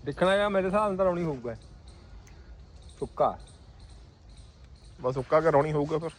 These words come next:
Speaker 1: ਹੂੰ।
Speaker 2: ਛੱਡ ਦਿੰਦੇ ਪਾਣੀ।
Speaker 1: ਬਸ।
Speaker 2: ਆ ਚੱਲੀਏ।
Speaker 1: ਇਹ ਦੇਖੀ ਜਾਊਂਗੇ ਪੱਟ ਪੱਟ ਕੇ ਵੀ ਜੰਮਦਾ ਕਿ ਨਹੀਂ ਜੰਮਦੀ ਹੈ।
Speaker 2: <laughs>
Speaker 1: ਹਾਂ ਫਿਰ ਦੇਖਣ ਦੀ ਲੋੜ ਨਹੀਂ ਆ।
Speaker 2: ਹੂੰ।
Speaker 1: ਹੋ।
Speaker 2: ਇਹ ਬਈ ਦੇਖ। ਤੈਵੀ ਜੇ ਵਿੱਚ ਬਹਿ ਬੀਜੀ, ਮੈਂ ਇੱਕ ਵੱਢ ਲਾਤਾ।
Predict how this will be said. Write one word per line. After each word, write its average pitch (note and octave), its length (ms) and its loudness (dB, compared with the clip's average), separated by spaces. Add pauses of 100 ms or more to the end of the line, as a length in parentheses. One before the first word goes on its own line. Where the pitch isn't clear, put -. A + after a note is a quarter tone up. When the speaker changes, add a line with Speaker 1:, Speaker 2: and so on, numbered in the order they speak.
(160)
Speaker 1:
ਹੂੰ। G#2+ 340 -10
Speaker 2:
ਛੱਡ C3 120 8
ਦਿੰਦੇ D3 180 2
ਪਾਣੀ। D3+ 240 2 (220)
Speaker 1:
ਬਸ। - 500 -16
Speaker 2:
ਆ C3 60 -6
ਚੱਲੀਏ। C#3 300 -6 (320)
Speaker 1:
ਇਹ A#2+ 40 -6
ਦੇਖੀ C3+ 300 -10
ਜਾਊਂਗੇ D#3+ 240 0
ਪੱਟ D3 220 -8
ਪੱਟ C#3+ 220 -8
ਕੇ D3+ 80 -4
ਵੀ D3+ 100 -4
ਜੰਮਦਾ C3+ 320 -2
ਕਿ F3 80 2
ਨਹੀਂ D#3+ 180 2
ਜੰਮਦੀ B2+ 520 -4
ਹੈ। D#3 160 6
Speaker 2:
<laughs> C#3+ 260 2 (220)
Speaker 1:
ਹਾਂ F3 80 -2
ਫਿਰ F#3 100 4
ਦੇਖਣ F3 220 6
ਦੀ A3+ 60 10
ਲੋੜ A#3 180 6
ਨਹੀਂ A#3+ 260 2
ਆ। C4+ 120 -2 (300)
Speaker 2:
ਹੂੰ। B2 280 -4 (260)
Speaker 1:
ਹੋ। A#3 160 10 (1700)
Speaker 2:
ਇਹ D3 80 8
ਬਈ C#3+ 120 8
ਦੇਖ। B2+ 220 6 (840)
ਤੈਵੀ B2+ 180 8
ਜੇ D#3 80 8
ਵਿੱਚ D3+ 160 6
ਬਹਿ C3+ 140 10
ਬੀਜੀ, B2+ 260 0
ਮੈਂ C3 140 8
ਇੱਕ B2+ 120 6
ਵੱਢ B2+ 180 10
ਲਾਤਾ। B2+ 340 10